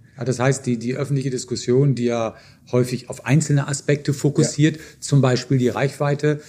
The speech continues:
Speaker 1: äh, ähm, im Prinzip, um das zu beurteilen, beziehungsweise erstmal jeder Hersteller legt sich diese Spinne natürlich wahrscheinlich anders zurecht, oder? Und letztlich sind's aber die Parameter,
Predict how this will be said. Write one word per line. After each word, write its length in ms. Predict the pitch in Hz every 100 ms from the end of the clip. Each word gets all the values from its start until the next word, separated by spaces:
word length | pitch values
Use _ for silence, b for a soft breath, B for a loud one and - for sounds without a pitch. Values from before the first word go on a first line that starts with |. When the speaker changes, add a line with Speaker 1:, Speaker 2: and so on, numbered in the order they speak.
| B B -
Speaker 1:
äh, 60 |
ähm, 840 | 127 123 123 120 - 120 117 117 107 98 - 143 - -
im 100 | 123
Prinzip, 320 | - 143 143
um 100 | 131
das 220 | 131 131
zu 120 | -
beurteilen, 640 | 123 135 151 151 143 143
beziehungsweise 360 | 131 147 127 117
erstmal 380 | 127 131 151 135
jeder 340 | 117 139 131
Hersteller 520 | 107 131 156 147 143 B B B B - - -
legt 420 | - 139 165 -
sich 120 | 139
diese 180 | 143 135
Spinne 320 | - 170 151
natürlich 400 | 139 123 143 131
wahrscheinlich 380 | 127 - 131 123
anders 320 | 127 170 175
zurecht, 420 | - 175 185 -
oder? 260 | 135 156 175
Und 200 | 139 127
letztlich 380 | 127 147 170 160
sind's 140 | 147
aber 140 | 147 131
die 80 |
Parameter, 680 | 131 135 123 127 139 139 135